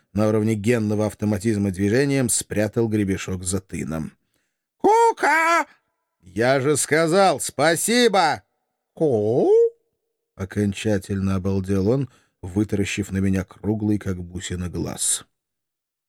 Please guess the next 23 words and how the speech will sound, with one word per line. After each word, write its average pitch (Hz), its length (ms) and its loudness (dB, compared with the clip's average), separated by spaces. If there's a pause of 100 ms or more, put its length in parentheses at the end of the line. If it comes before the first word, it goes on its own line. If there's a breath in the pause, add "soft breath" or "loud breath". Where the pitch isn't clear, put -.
(400)
Я 127 220 2
широко 104 380 -4
улыбнулся, 170 760 2 (760)
поправил 156 500 2
перед 127 280 -2
зеркалом 110 540 0
галстук - 960 -2 (220)
и, 120 100 0
вполне 117 480 0
довольный 151 440 2
собой, 139 360 2
спустился 143 600 -2
вниз 110 340 0
в 95 120 -12
горницу. - 800 -8 (880)
Петух 151 300 2
за 143 160 4
окном 156 480 0 (180 loud breath)
надрывно 127 600 0
вопил 139 440 2
на 151 120 0
одной 131 280 0
ноте, 131 480 0